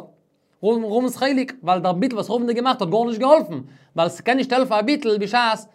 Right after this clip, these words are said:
זי פיילט נישט. ווייל לוי רעסט אויף דיר, פאר, ל-, פאר, אה, אה, קוז מען, דאס שמעון מיט לוי צוזאמען. נאר דער חידוש איז, ווען דער מחבר זאגט,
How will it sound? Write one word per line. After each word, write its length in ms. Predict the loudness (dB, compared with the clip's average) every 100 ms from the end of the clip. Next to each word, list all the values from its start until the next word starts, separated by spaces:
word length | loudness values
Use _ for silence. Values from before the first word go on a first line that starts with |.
| _
זי 260 | -8 -6 2
פיילט 300 | 4 4 2
נישט. 280 | -4 -8 -12 -20 _ -4
ווייל 140 | 0
לוי 220 | 2 2
רעסט 300 | 2 2 0
אויף 100 | -2
דיר, 200 | 2 2 0 -10 2
פאר, 200 | 4 6
ל-, 200 | 2 0
פאר, 160 | -2
אה, 160 | -2 -4 -8
אה, 200 | -8 -6 -8 -10
קוז 160 | -6 -2
מען, 220 | 0 0 -2 -10 -20 _ _ _ -2
דאס 200 | 0 0
שמעון 180 | -2 -4
מיט 120 | 0
לוי 220 | 0 0
צוזאמען. 380 | -2 0 0 -2 -12 _ _ _ _ _ -14
נאר 100 | -8
דער 120 | -8
חידוש 460 | -4 -2 -2 -4 -2
איז, 180 | 0 2
ווען 140 | 0
דער 80 | 2
מחבר 280 | 4 4 2
זאגט, 440 | 2 2 0 -18